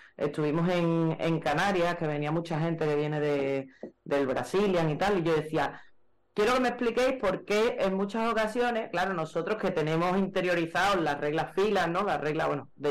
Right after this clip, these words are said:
United en este caso, eh, para nosotros es el, el que está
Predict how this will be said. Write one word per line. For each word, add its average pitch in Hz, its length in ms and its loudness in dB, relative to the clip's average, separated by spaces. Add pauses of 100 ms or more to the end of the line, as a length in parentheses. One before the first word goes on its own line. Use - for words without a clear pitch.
United 175 420 2
en 160 80 2
este 156 200 -2
caso, 190 460 -2 (600)
eh, 175 640 2 (400)
para 165 200 2
nosotros 175 520 2
es 226 340 2 (680)
el, 139 240 -4
el 139 340 -4
que - 80 -4
está 190 320 -2